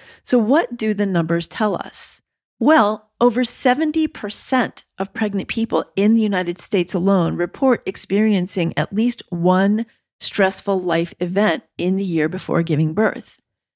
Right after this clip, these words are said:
Meta-analyses, which are studies in which researchers look at all the best studies that are related to each other on a topic, eliminate the studies that aren't as good quality,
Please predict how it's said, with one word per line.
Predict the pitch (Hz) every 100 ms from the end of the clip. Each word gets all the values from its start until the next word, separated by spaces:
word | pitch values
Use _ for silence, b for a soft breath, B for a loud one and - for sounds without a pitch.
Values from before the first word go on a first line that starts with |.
| _ _
Meta-analyses, | 180 196 254 302 190 175 147 147 170 - 151 156 -
which | 208 208 -
are | 208 202 196 190 b b
studies | - - 277 294 214 196
in | - 190
which | 185 -
researchers | 190 208 202 190 196 180
look | 180 185
at | - _
all | 285 359 359
the | 320
best | 214 233 247 - -
studies | - 220 180 151 175
that | 170
are | 165
related | 170 170 190 208 190
to | -
each | 170 -
other | 170 156 160 -
on | 170
a | 156
topic, | - 196 180 160 151 - _ _ _ _ _
eliminate | 202 220 269 247 -
the | 202
studies | - 180 165
that | 170
aren't | - 208 240 -
as | 165
good | - 160 -
quality, | - 156 151 151 151 185